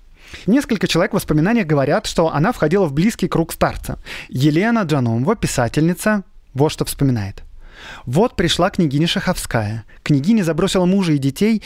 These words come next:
и четвёртый год неотлучно следует за ним». То есть за Распутиным. Женщина поразительной красоты с тёмными глазами. Эта красавица — одна из первых русских женщин-авиаторов,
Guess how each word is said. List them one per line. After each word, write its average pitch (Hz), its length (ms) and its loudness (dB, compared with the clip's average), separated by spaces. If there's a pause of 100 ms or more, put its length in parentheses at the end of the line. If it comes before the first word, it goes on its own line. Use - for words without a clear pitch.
и 175 100 2
четвёртый 175 440 0
год 190 200 2
неотлучно 175 580 2
следует 139 500 0
за 127 100 2
ним». 127 380 2 (360)
То 139 60 2
есть 107 160 -2
за 135 160 0
Распутиным. 123 580 -2 (380)
Женщина 185 420 2
поразительной 175 640 0
красоты 135 440 -2
с - 100 -10
тёмными 151 400 2
глазами. 127 560 -2 (240)
Эта 151 180 -2
красавица — 170 720 -2 (140)
одна 151 220 2
из 135 100 -4
первых 196 380 0
русских 160 400 0
женщин-авиаторов, 139 1040 0